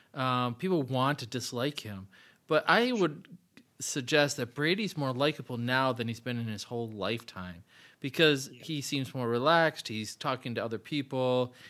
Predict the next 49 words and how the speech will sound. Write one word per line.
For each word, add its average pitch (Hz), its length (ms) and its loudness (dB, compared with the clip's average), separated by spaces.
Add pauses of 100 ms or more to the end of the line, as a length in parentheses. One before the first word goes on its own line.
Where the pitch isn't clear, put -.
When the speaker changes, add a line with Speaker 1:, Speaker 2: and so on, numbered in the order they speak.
(120)
Speaker 1:
He's 117 200 -8
encouraging 139 720 2
people. 135 300 -2
I 139 80 2
mean, 147 200 0
he, 156 200 -4
he 170 180 -8
seems 170 540 -4
like 120 260 2
he's 131 320 -8
a 110 200 -2 (280)
nicer 143 300 0
guy, 143 300 6
but 120 140 0
he's 123 180 -4
more 143 180 0
disliked 156 640 0
m-, 110 220 -4
now 110 280 0
more 110 240 -2
than 104 200 -6
anybody. 101 640 -8 (1000)
Speaker 2:
He's 170 200 0
more 175 140 6
like 175 200 6
a 160 40 4
dad. 143 380 8
Like, 127 220 0
he's, 139 300 -4
he's 147 200 0
in 156 80 6
his 151 160 2
forties. 147 420 8
He's 131 200 0
being 139 260 2
the 135 60 0
kind 143 160 6
Speaker 1:
Is 143 40 8
Speaker 2:
of - 40 2
Speaker 1:
he 139 40 4
Speaker 2:
the 131 80 4
Speaker 1:
gonna 143 120 12
Speaker 2:
dad 147 40 8
Speaker 1:
wear 139 120 4
Speaker 2:
figure 139 160 8
Speaker 1:
dad 131 140 10
Speaker 2:
that 139 40 4
Speaker 1:
jeans 147 320 -2
now? 170 260 -8